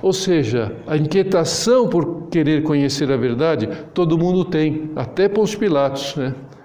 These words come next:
Mesmo, é, quem quer que seja, né?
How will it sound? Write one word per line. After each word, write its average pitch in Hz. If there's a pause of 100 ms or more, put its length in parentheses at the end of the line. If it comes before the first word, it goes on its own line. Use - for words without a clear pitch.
(1800)
Mesmo, 160 (200)
é, 151
quem 180
quer 202
que 208
seja, 175
né? 143